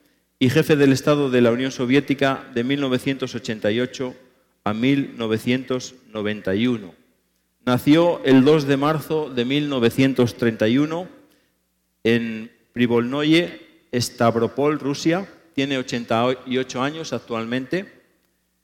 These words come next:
y tuvo un mandato presidencial del quince de marzo de mil novecientos noventa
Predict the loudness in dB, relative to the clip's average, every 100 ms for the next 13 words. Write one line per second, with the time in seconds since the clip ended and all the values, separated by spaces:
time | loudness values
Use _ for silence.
0 | _ _ _ _ _ _ 4 6 8 6
1 | 4 2 0 -4 -16 _ _ _ -6 -2
2 | 0 2 0 0 -2 -4 -2 -2 -2 0
3 | 4 4 0 -8 -20 _ 0 0 -2 2
4 | 2 2 -2 0 -2 0 -2 -2 -2 -4
5 | -6 -6 -6 -6 -4 -6